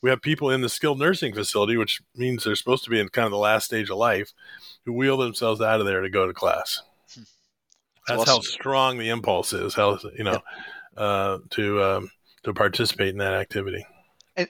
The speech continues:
Speaker 2: and you mentioned that one of the core impetus for this was the diversification of revenue. So once it finally got approved and up and running in full, how much of the overall university revenue was coming from this i-, for, for, for,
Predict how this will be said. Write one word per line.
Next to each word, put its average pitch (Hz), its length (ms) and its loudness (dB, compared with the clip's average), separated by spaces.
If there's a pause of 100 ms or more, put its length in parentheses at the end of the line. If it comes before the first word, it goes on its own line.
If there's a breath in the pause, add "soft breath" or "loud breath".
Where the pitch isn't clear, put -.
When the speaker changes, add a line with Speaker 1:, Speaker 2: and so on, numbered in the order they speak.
Speaker 2:
and 175 120 -6
you 165 80 -2
mentioned 190 400 -2
that 143 160 -4
one 160 180 -2
of 156 80 -2
the 135 80 2
core 139 340 0
impetus 135 560 -2
for 110 160 -4
this 110 300 2
was 110 260 2
the 113 140 -4
diversification 120 1000 0
of 107 120 -12
revenue. 113 380 0
So 120 280 0 (220 loud breath)
once 165 240 -2
it 180 100 2
finally 147 340 -4
got 127 200 2
approved 143 600 -2
and 120 240 -4
up 143 160 -2
and 131 120 -4
running 131 300 -2
in 117 100 -2
full, 135 280 0
how 170 240 -2
much 202 320 0
of 139 260 -2
the 123 180 -6
overall 135 800 0 (340 soft breath)
university 139 480 -2
revenue 147 400 0
was 117 180 -2
coming 147 320 -4
from 117 240 0
this 123 460 0 (160)
i-, 120 120 -4 (180)
for, - 200 -2
for, - 200 -2 (100)
for, 131 300 -2